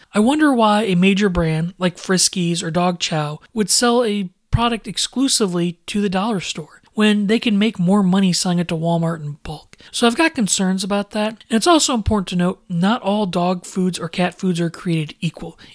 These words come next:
Even at Walmart, they can give your pet crystals in their urine and cause a lot of pain and giant medical bills at the vet. So I think before I would give any of my pets any food at the dollar store, I'd talk to my veterinarian and see what their thoughts are.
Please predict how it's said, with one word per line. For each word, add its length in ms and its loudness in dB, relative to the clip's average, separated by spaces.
Even 220 4
at 100 2
Walmart, 500 -2
they 120 4
can 100 2
give 220 2
your 320 2
pet 240 -2
crystals 480 0
in 100 2
their 140 2
urine 420 0
and 140 -8
cause 200 -2
a 60 0
lot 240 -2
of 140 -4
pain 420 2
and 360 2
giant 380 2
medical 360 2
bills 380 2
at 80 -4
the 100 -6
vet. 280 -8
So 160 0
I 40 4
think 220 -2
before 420 0
I 120 2
would 160 2
give 180 2
any 200 2
of 80 2
my 200 0
pets 500 -4
any 220 2
food 480 2
at 320 -2
the 100 -6
dollar 300 2
store, 380 -2
I'd 140 -2
talk 220 -2
to 60 -2
my 120 2
veterinarian 720 -2
and 120 0
see 120 2
what 140 0
their 160 0
thoughts 420 -8
are. 220 -12